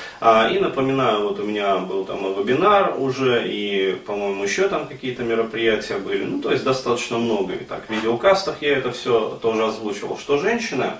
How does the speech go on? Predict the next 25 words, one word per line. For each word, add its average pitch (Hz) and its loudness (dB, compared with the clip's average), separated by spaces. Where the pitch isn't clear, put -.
а, 113 4
используют 147 4
достаточно 123 0
жесткую 127 0
структуру 120 -2
манипуляции, 120 -2
а, 131 -2
вот, 131 2
которая, 135 2
в - -6
принципе, 104 -2
ну, - -8
практически 147 -4
не 131 0
меняется 139 -2
от, 113 2
э, 101 -2
там, - -6
особи 98 6
женского 110 2
пола 110 2
к - -6
особи 120 4
женского 107 0
пола, 208 6